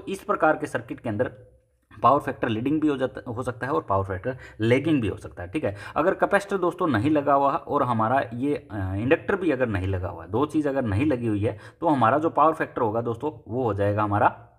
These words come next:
अ, ल-, लीडिंग, ठीक है, सॉरी, लैगिंग, लैगिंग पावर फैक्टर इसको हम बोलेंगे। लैगिंग का मतलब है करंट का दोस्तों पीछे रह जाना, ठीक है।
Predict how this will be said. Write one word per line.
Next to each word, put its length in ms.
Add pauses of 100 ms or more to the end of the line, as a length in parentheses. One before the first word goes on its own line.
(200)
अ, 160 (160)
ल-, 520
लीडिंग, 560
ठीक 140
है, 100
सॉरी, 260
लैगिंग, 380
लैगिंग 360
पावर 180
फैक्टर 260
इसको 220
हम 140
बोलेंगे। 380 (240)
लैगिंग 300
का 100
मतलब 300
है 80
करंट 260
का 120
दोस्तों 240
पीछे 260
रह 120
जाना, 260 (120)
ठीक 140
है। 120